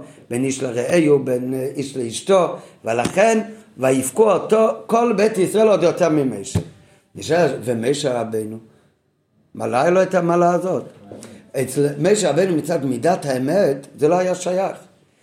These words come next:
אצל ארין, כדי לעשות שלום, אז צריך להגיד לראשון שהשני כבר מתחרט מזמן על מה שהוא עשה.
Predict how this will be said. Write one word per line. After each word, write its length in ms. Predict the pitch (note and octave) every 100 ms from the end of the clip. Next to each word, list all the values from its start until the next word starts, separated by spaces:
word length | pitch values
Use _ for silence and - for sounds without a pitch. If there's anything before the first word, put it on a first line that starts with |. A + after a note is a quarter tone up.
| _ _ B2
אצל 240 | C3 D3 D3
ארין, 480 | D#3 G3 F#3 C#3+
כדי 240 | D3 C3+ A3
לעשות 380 | D#3+ - C#3+ C#3
שלום, 600 | C#3+ C#3+ F3+ F#3+ C3 C3 - - _
אז 160 | B2+ B2
צריך 280 | G3+ D3
להגיד 380 | C#3+ C#3 C3+ F#3
לראשון 1160 | C#3+ C3+ C3 C3 D3 C#3 D#3 C3+ C3+ C3 B2+ A#2+ - -
שהשני 500 | - C#3 B2+ C#3+ E3
כבר 180 | D3 D#3+
מתחרט 580 | E3+ E3 D#3 D#3 E3+ E3
מזמן 340 | D#3+ D3 D#3
על 140 | D3+ C#3+
מה 140 | C#3
שהוא 220 | C3 A#2+
עשה. 260 | A2+ A2